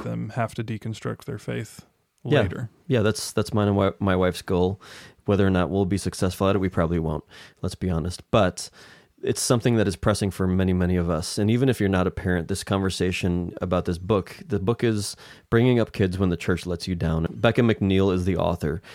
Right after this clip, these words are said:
Speaker 2: and she basically tells her story of being hurt by the church and growing up in a very conservative, traditional Protestant upbringing,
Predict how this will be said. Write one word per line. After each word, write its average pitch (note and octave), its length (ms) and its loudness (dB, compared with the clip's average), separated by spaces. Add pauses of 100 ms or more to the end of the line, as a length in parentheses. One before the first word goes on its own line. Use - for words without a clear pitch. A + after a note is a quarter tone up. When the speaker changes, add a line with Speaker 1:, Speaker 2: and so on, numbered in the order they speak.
(220)
Speaker 2:
and G#2+ 260 2
she - 320 -2
basically D3 380 2
tells C3 220 0
her C3+ 100 2
story A2+ 420 2
of F2+ 100 -4
being F#2+ 180 2
hurt G#2 200 -4
by F#2 80 0
the E2+ 100 -4
church - 380 -6
and F2 360 -2
growing F#2+ 300 2
up F#2 160 -2
in F#2 140 2
a F2+ 240 2 (380)
very G#2 200 4
conservative, G2 920 0
traditional F2+ 1120 0
Protestant F#2 840 -2
upbringing, F2 580 -2